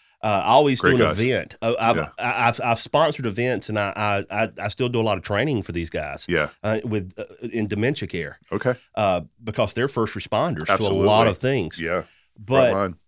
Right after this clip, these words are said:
Speaker 1: I d-, I find it so amazing how these guys, A,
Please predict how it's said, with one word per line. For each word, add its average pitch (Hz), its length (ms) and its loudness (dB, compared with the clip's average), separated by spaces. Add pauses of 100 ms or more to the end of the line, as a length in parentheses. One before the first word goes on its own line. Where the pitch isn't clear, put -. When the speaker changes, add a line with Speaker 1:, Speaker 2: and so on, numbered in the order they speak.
(720)
Speaker 1:
I 127 80 -2
d-, 135 120 -2
I 117 100 -2
find 143 280 -4
it 104 80 -2
so 123 180 0
amazing 113 680 0
how 98 680 -2
these 120 220 -2
guys, 107 640 0 (720)
A, 131 480 2